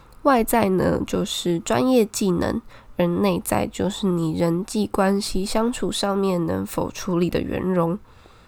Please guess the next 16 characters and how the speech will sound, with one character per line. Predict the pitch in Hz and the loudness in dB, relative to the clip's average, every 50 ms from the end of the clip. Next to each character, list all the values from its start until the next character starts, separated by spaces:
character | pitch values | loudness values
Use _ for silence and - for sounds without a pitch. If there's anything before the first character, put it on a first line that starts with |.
| - - - | -20 -14 -4
这 | - 294 285 | -2 0 0
边 | 294 285 277 269 277 | 4 4 4 4 4
附 | 277 - 269 240 247 | 4 2 4 4 4
上 | 254 - 240 220 196 | 4 2 2 2 2
一 | 190 202 | 2 0
段 | - - 226 208 190 180 | 2 2 2 4 4 2
我 | 170 170 | 0 -2
很 | 202 - 180 165 185 | -2 0 0 2 2
喜 | 208 - - 160 190 | 0 0 -2 -2 -2
欢 | - - 170 170 175 170 | 0 0 2 2 2 2
的 | 170 - 165 - - - - - | 2 2 0 0 -2 -2 -4 -2
本 | - - 190 | -2 -2 -2
书 | - - 220 220 | -2 0 0 2
的 | 202 190 185 | 2 2 2
原 | 175 170 175 175 190 | 2 2 4 4 4
文 | 180 165 165 165 | 4 4 2 0